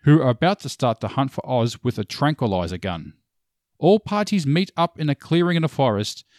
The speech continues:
and in a scuffle, it is Willow who shoots Oz, saving everybody.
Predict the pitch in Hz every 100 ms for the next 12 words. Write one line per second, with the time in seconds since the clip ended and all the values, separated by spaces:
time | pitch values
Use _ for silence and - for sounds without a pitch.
0 | _ 117 127 135 156 - 190 143 135 -
1 | _ _ 151 156 113 214 180 95 104 -
2 | 135 - 113 113 107 - _ - 127 131
3 | 123 107 98 92 85 73